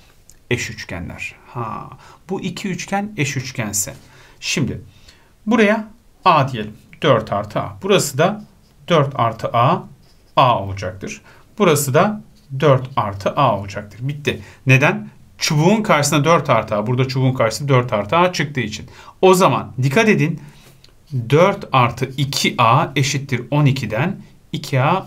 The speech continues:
A dört çıkacaktır. A dört ise hadi bütün kenarları yazalım. Sekiz, dört, sekiz, sekiz. Bundan sonra dikdörtgenin alanı on iki çarpı on iki. Hatta bu, özür diliyorum. Burası dört olacak. Özür diliyorum.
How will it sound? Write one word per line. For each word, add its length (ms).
A 320
dört 240
çıkacaktır. 560
A 220
dört 140
ise 140
hadi 240
bütün 240
kenarları 480
yazalım. 380
Sekiz, 720
dört, 440
sekiz, 840
sekiz. 640
Bundan 300
sonra 380
dikdörtgenin 580
alanı 400
on 160
iki 180
çarpı 400
on 40
iki. 180
Hatta 380
bu, 240
özür 200
diliyorum. 340
Burası 300
dört 260
olacak. 340
Özür 200
diliyorum. 300